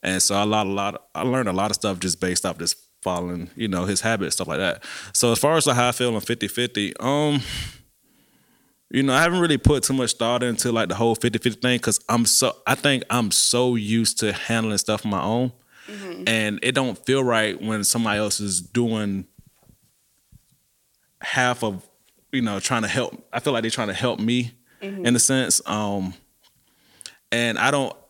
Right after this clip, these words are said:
Speaker 1: I don't feel right with that. And I don't know, that's 'cause, like, I'm just so used to, I'm so used to, one, taking care of everything on my own. And then also, I'm also used to, which is kinda sad though, but I'm just gonna say it,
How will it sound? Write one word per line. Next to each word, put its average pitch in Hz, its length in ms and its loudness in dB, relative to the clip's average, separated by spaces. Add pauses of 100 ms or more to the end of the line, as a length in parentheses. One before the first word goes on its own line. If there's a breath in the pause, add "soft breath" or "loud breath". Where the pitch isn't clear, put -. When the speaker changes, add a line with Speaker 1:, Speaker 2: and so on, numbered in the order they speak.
Speaker 1:
I 135 120 0
don't 135 200 -2
feel 135 280 -2
right 110 400 -2
with 151 380 -2
that. 107 260 0
And 113 100 -2
I 127 40 2
don't 139 140 0
know, 127 140 -2
that's 120 180 0
'cause, 117 320 -4
like, 110 160 -4
I'm 117 60 -2
just 110 220 -4
so 107 140 -4
used 110 440 -4
to, 104 380 -4 (360 soft breath)
I'm 120 140 -4
so 117 140 0
used 113 320 0
to, 110 100 0
one, 123 320 0
taking 127 220 -4
care 123 160 0
of 117 80 -2
everything 117 160 0
on 113 60 -2
my 113 100 -4
own. 98 320 -6 (400 soft breath)
And 107 120 0
then 104 160 -2
also, 120 440 2
I'm 110 160 0
also 110 300 0
used 104 260 -4
to, 104 80 -2
which 113 160 -2
is 120 100 2
kinda 110 240 2
sad 107 460 2
though, 101 180 -2
but 95 420 -2 (120)
I'm 101 180 -2
just 92 140 -2
gonna 98 100 -2
say 104 360 2
it, - 140 -14